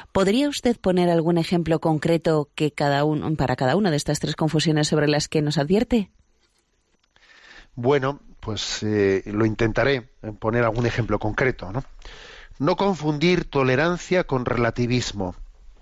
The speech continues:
Speaker 2: A ver, la tolerancia, la tolerancia es con respecto al mal. Se tolera, hay que tener paciencia con algo que es negativo, porque, porque no vas a, a acabar a porrazos con todo lo que estimas.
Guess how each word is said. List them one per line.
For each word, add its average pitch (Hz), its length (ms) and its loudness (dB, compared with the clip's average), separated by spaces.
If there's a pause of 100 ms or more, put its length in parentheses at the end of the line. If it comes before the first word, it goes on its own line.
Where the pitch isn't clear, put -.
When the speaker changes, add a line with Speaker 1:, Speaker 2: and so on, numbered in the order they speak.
(280)
Speaker 2:
A 107 60 4
ver, 107 180 2
la 101 80 0
tolerancia, 131 720 0 (640)
la 117 100 -2
tolerancia 117 520 0
es 131 100 -2
con 123 200 -2
respecto 120 720 -2 (360)
al 104 220 -2
mal. 117 360 -2 (920)
Se - 180 -4
tolera, 123 600 0 (460)
hay 113 80 -4
que 123 80 -2
tener 120 240 0
paciencia 131 920 0 (400)
con 113 180 -2
algo 117 500 2 (560)
que 135 120 0
es 113 100 -2
negativo, 120 500 0
porque, - 220 -4 (100)
porque 117 280 -2
no 120 160 4
vas 120 260 0
a, 113 200 0 (340)
a 107 340 -2 (120)
acabar 120 340 0
a 117 80 -4
porrazos 127 560 0
con 113 180 -4
todo 123 220 0
lo 127 100 2
que - 80 -4
estimas. 113 420 -2